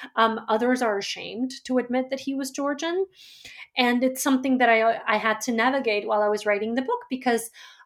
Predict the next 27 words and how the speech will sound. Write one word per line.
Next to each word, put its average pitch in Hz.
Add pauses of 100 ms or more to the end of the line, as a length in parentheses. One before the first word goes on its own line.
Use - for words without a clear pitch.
um, 233
what 254
I 254
found 254
very 240
interesting 262
was 220
that, 220 (100)
um, 208
to 254
simplify 285
this, 262
um, 220
just 262
for 208
a 202
moment, 285 (440)
a 240
lot 254
of -
people, 208
um, 202
when 220
I 208
talk 233
to 214
them 190